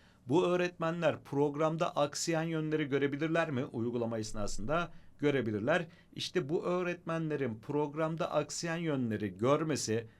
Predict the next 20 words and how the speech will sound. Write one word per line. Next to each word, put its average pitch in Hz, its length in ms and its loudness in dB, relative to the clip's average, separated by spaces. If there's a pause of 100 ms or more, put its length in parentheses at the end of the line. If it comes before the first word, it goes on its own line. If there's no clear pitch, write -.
(140)
bunlarla 165 460 2
ilgili 127 380 0
rapor 156 300 0
hazırlaması 151 760 -2 (320)
ve 117 200 -4
bu 147 80 -2
raporları 123 840 0 (220)
Talim 156 360 2
Terbiye 156 500 -2
Kurulu'na 123 480 -4
bildirmesine 131 920 -2
biz 180 320 -2
öğretmen 143 480 -2
yansıtmaları 127 880 -2
diyoruz. 90 340 -4 (260)
Yansıtıcı 131 580 -2
düşünce 160 320 -6
hatalardan 147 720 0
ders 143 260 0
çıkarmakta 147 580 -2